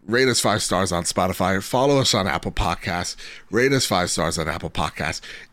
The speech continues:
It really does help us out. It's also something that we pay for is our R S S feed. We don't use the fe-, the free feeds 'cause Apple doesn't like it one bit. So we, we really put in the time, the effort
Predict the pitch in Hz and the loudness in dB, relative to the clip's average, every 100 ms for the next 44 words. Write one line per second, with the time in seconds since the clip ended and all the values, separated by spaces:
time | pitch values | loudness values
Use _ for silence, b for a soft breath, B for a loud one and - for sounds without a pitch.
0 | - 123 - 101 107 120 123 107 110 104 | 0 0 0 -2 2 2 2 2 2 2
1 | - 110 - 101 - 73 58 - - b | 2 0 0 0 0 0 -2 -10 -20 b
2 | b b b b _ _ _ - - 156 | b b b b _ _ _ 0 4 4
3 | 165 151 123 135 113 117 107 95 107 95 | 4 4 4 2 0 0 2 2 -2 0
4 | 120 107 113 107 107 123 113 117 110 104 | 0 0 0 0 2 2 2 4 4 2
5 | - 98 - 64 - - 85 113 117 120 | 2 0 -2 -8 -10 -8 -2 -2 0 -2
6 | 104 104 - 127 - _ 107 - 151 147 | -2 -6 -4 -4 -4 _ -6 -2 2 2
7 | - 127 107 - 85 - 101 107 123 101 | 2 2 2 -2 -6 -2 -2 0 -2 -2
8 | 95 101 92 98 - 95 87 78 95 - | -2 -2 -2 -4 -6 -6 -6 -4 -6 -6
9 | B B B B - 95 95 113 123 - | B B B B -4 0 2 2 0 -2
10 | - 120 160 180 165 123 151 135 127 120 | -4 -2 2 4 4 4 2 4 2 0
11 | 135 123 113 104 98 113 107 95 | 0 2 2 -2 -2 -2 0 -4